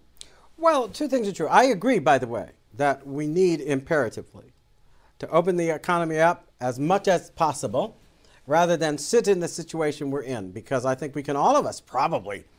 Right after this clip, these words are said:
foresee the truth that the longer it goes on, the harder it becomes to repair. Uh, but I was thinking as I was driving in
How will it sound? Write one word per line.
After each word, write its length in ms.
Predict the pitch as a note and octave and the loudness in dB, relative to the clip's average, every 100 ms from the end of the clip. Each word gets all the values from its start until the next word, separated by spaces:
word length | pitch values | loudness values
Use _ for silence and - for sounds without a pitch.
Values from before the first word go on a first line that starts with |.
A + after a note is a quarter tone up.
| _ _ _ | _ _ _
foresee 380 | C3 A#2 - | -6 -4 -4
the 100 | D3 | -6
truth 480 | C#3 B3+ G3 - _ _ _ _ - _ _ | -6 -2 -2 -2 _ _ _ _ -20 _ _
that 220 | B2+ C#3 | -2 0
the 80 | C#3 | 0
longer 480 | C3 F#3 G#3+ G3+ G3 | 2 6 6 6 4
it 140 | F3+ | 2
goes 260 | F3+ D#3+ C#3 | 0 -2 0
on, 320 | E3+ D3+ G2 - _ _ _ _ _ - | 0 2 0 -6 _ _ _ _ _ -4
the 100 | A#2 | -4
harder 540 | - F3+ F#3+ F#3 F3 D#3 | 0 4 6 6 2 -2
it 220 | D#3 D#3 | -6 -6
becomes 440 | C3+ - A2+ A2+ | -10 -8 -8 -8
to 100 | - | -10
repair. 520 | C#3 E3 B3+ C#4 C#3+ - _ _ - _ _ _ | -10 -4 0 0 0 -4 _ _ -20 _ _ _
Uh, 200 | F#3+ G3 | 2 4
but 160 | F#3+ A3+ | 4 6
I 120 | E4 | 6
was 140 | D#4 | 6
thinking 320 | - B3+ G3+ F#3+ | 2 0 2 0
as 120 | F3 | 2
I 100 | F#3 | 2
was 220 | E3 C#3 | 2 -4
driving 480 | - F3 E3 D3+ C#3+ | 0 2 2 -2 -4
in 380 | D3 A2 G2 | -4 -4 -6